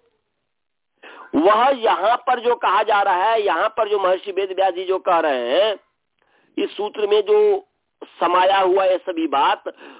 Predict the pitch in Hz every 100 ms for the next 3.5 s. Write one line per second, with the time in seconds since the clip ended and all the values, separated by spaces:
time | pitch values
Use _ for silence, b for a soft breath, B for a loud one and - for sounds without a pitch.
0 | B - 170 165 180 220 214 185 240 214
1 | 165 165 214 190 b b - 165 185 220
2 | - 156 165 - 202 208 190 170 135 131
3 | 127 - 113 90 -